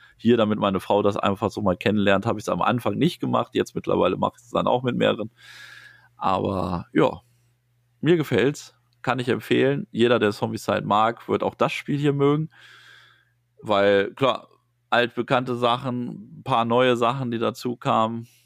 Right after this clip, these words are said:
Bestimmt coole neue Erweiterungen. Wie gesagt, da muss ich noch drüber berichten. Kann ich noch nichts sagen, werde ich dann in den nächsten Runden irgendwann sagen. Und, jo, kann, ja, dann sage ich mal die Eckdaten noch schnell. Eins bis sechs Spieler,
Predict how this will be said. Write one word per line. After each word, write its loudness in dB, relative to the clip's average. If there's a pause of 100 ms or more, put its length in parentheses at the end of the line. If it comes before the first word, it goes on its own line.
(680)
Bestimmt -2
coole 0
neue 4
Erweiterungen. 2
Wie 2
gesagt, 0
da 2
muss -2
ich -6
noch -4
drüber 4
berichten. -2
Kann -4
ich 0
noch 2
nichts -4
sagen, 0
werde -2
ich -12
dann 0
in 0
den -2
nächsten -2
Runden 0
irgendwann 2
sagen. -2 (880)
Und, -2
jo, 0 (320)
kann, -2
ja, 4
dann -2
sage 0
ich -6
mal 0
die -2
Eckdaten 0
noch 0
schnell. -2 (1040)
Eins -4
bis 0
sechs 0
Spieler, -2